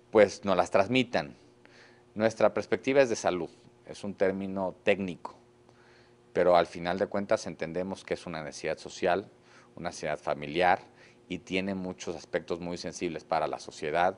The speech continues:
tanto sociales, morales, técnicos, biológicos y varios, y todos los que se puedan derivar. Entonces, vamos a abordar el tema con toda la responsabilidad, pero sobre todo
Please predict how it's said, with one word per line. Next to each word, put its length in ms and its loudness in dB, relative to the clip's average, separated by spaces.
tanto 280 -8
sociales, 500 -4
morales, 560 0
técnicos, 560 0
biológicos 960 -4
y 380 -8
varios, 400 0
y 60 -10
todos 160 2
los 80 -4
que 60 -18
se 60 -18
puedan 180 -6
derivar. 280 -6
Entonces, 400 0
vamos 320 2
a 80 8
abordar 420 8
el 140 4
tema 400 2
con 160 -4
toda 220 10
la 100 8
responsabilidad, 680 0
pero 140 2
sobre 300 2
todo 420 4